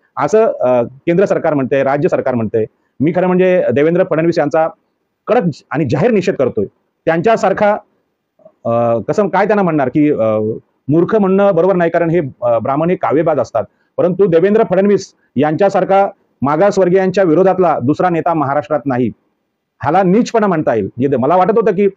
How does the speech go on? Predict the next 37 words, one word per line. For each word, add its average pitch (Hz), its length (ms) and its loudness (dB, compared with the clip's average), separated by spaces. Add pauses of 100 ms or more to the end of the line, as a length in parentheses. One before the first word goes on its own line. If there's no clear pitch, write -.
(220)
देवेंद्र 175 360 2
फ-, 175 180 0
फडणवीस 175 300 2
हे - 20 0
नवी 160 180 0
पिढीतले 175 380 0
अत्यंत 175 320 0
सुसंस्कृत, 175 540 0 (340)
रुबाबदार, 175 580 0
आधुनिक 185 440 0
असं 185 140 -2
नेतृत्व 151 300 -2
आहे, 139 220 0 (320)
परंतु 165 220 0
देवेंद्र 185 380 2
फडणवीस 185 360 0
हे 160 260 0
एवढेच 190 280 2
वाईट 185 260 2
आहेत, 165 160 0 (360)
जेवढा 175 180 2
पुष्यमित्र 175 460 0
शृंग 185 220 0
आहे 165 200 2
किंवा 156 300 0 (220)
इतिहासामध्ये 175 540 0
ज्यांनी, 165 160 0
ज्यांनी 170 240 0 (260)
या 151 80 2
मागासवर्गीयांवर 165 640 0
अत्याचार 175 400 0
केले, 160 180 0
त्यांच्यापैकीच 165 600 -2
एक 156 120 0
देवेंद्र 147 320 0
फडणवीस 131 300 -2
आहेत 117 180 -2